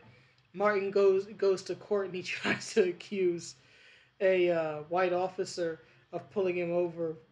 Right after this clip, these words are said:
for driving while, uh, black, and the officer, with this very thick Southern drawl, right, he's like, "Honey, stand up, stand up for the court, honey."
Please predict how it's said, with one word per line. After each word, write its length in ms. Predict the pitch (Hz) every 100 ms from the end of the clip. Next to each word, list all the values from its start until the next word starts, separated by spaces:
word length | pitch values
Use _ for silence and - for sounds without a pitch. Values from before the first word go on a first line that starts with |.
| _
for 280 | 175 156 147 -
driving 540 | 180 180 175 170 165
while, 460 | 165 165 160 160 156
uh, 120 | 147 147
black, 340 | 175 180 170
and 80 | 175
the 120 | 165
officer, 560 | 175 180 202 196 - 175
with 220 | 175 170
this 120 | 185
very 240 | 175 180 170 - - -
thick 200 | 196 -
Southern 400 | - 196 165 160
drawl, 480 | 170 185 160 147 - _ - - _ _
right, 120 | 190
he's 120 | 180
like, 140 | 285 - - -
"Honey, 320 | 247 277 285
stand 440 | - 320 370 359
up, 220 | 220 180
stand 340 | - 302 349 311
up 140 | 233
for 80 | 214
the 80 | 190
court, 300 | 202 175 143
honey." 320 | 180 175 196